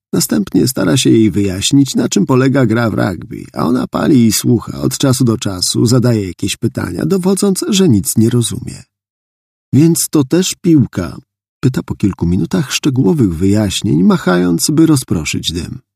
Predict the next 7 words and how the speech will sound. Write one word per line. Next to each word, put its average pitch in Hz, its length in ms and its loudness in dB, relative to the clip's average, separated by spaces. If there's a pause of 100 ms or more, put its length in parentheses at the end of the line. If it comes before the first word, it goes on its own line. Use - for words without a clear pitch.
(520)
"No, 214 920 4
tak 190 180 2
jakby", 80 540 -2 (300)
odpowiada 95 520 -2
Ferdynand. - 880 -10 (640)
"No 262 100 4
tak. - 440 -4